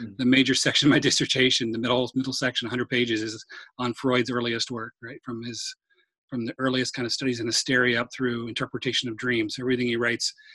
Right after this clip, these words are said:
Speaker 2: in the late eighteen nineties to the nineteen hundreds is really incredibly rich in terms of trying to understand affect as this kind of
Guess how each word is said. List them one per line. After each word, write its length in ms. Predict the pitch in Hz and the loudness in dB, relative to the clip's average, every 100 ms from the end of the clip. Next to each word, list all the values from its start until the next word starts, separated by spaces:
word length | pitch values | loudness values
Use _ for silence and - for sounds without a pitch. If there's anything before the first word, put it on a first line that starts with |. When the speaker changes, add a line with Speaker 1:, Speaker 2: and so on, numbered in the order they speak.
| - | -10
Speaker 2:
in 80 | 127 | -8
the 60 | 120 | -4
late 120 | 123 | -2
eighteen 280 | 120 127 120 | -2 -2 -2
nineties 380 | 117 117 113 - | 0 -2 -2 -6
to 100 | 120 | -8
the 80 | 113 | -8
nineteen 360 | 120 113 123 | -8 -6 -6
hundreds 340 | 175 113 104 110 | -6 -6 -8 -10
is 100 | 113 | -2
really 400 | 165 190 127 110 107 _ _ _ _ _ - | 2 4 2 -2 _ _ _ _ _ _ -4
incredibly 440 | 135 165 160 127 | 0 4 4 4
rich 500 | 107 123 - - - - | 2 0 0 -2 -4 -8
in 80 | 123 | -8
terms 200 | 135 120 | -6 -6
of 20 | |
trying 160 | - 127 | -4 -2
to 40 | |
understand 320 | 120 123 127 120 | -2 -4 -4 -4
affect 440 | 123 - 117 - | -4 -4 -10 -8
as 100 | 113 | -8
this 120 | 120 | -6
kind 200 | - 120 | -4 -4
of 100 | 113 | -6